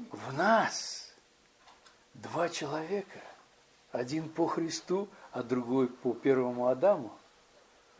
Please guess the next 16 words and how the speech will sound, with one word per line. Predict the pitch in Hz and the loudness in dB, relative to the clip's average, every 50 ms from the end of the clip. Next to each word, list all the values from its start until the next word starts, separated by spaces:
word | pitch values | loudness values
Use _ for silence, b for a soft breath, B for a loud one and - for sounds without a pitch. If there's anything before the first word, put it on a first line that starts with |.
| - - - - - - _ _ _ _ _ _ _ _ _ _ _ _ | -20 -20 -20 -20 -20 -20 _ _ _ _ _ _ _ _ _ _ _ _
первый | - 214 247 247 240 220 202 202 202 190 196 196 | 4 8 10 10 10 10 10 8 8 8 8 6
Адам | 190 180 214 240 262 247 208 | 4 4 4 4 4 4 2
в | 160 139 139 | 0 -4 -4
нас | 156 160 151 120 85 - - - - b b b b b b b b b b b | -2 0 0 0 0 -2 -8 -14 -16 b b b b b b b b b b b
сразу | - - - 175 185 226 262 269 247 214 214 202 | -6 -4 -2 4 8 10 12 12 10 8 6 0
же | 170 160 175 - | -2 -2 -4 -6
примется | - - 180 180 202 208 202 196 190 - - - 175 | 0 2 4 4 4 2 0 -4 -4 -4 -2 -2 -2
осуждать | - - 180 - - - 170 165 147 139 131 147 165 156 127 - - - - - - - - _ _ _ _ - - _ _ - _ _ _ - | 0 0 -2 -2 -4 -6 -6 -6 -6 -4 4 4 6 6 4 0 -4 -12 -14 -14 -14 -18 -20 _ _ _ _ -20 -20 _ _ -20 _ _ _ -10
Иоанна | - 117 110 113 117 117 120 120 | -6 -4 -2 -2 -2 -4 -6 -8
Крестителя. | - - 131 123 - - - 117 - - - - - - - - - - - - - - - _ - _ _ _ _ _ _ _ _ _ - - - - _ _ _ _ _ _ _ _ _ _ _ _ _ _ _ _ _ _ _ _ _ _ _ _ _ _ _ _ _ | -10 -10 -8 -8 -8 -10 -10 -12 -12 -14 -16 -16 -16 -20 -20 -20 -20 -20 -20 -20 -20 -20 -20 _ -20 _ _ _ _ _ _ _ _ _ -20 -20 -20 -20 _ _ _ _ _ _ _ _ _ _ _ _ _ _ _ _ _ _ _ _ _ _ _ _ _ _ _ _ _
Вы | _ - | _ -4
слышите, | - - 170 240 240 - - - 156 | 2 10 10 10 10 10 6 6 8
да? | 123 123 175 214 - - - - - - - - - - - - - - - _ _ _ _ _ _ _ _ _ _ _ | 10 10 10 10 8 2 -8 -20 -20 -20 -20 -20 -20 -20 -20 -20 -20 -20 -20 _ _ _ _ _ _ _ _ _ _ _
"Как | - 285 339 339 311 | 12 12 12 12 12
же | 277 262 285 359 | 12 12 12 12
так? | 349 359 359 381 381 349 - - - | 12 12 12 12 12 12 12 12 12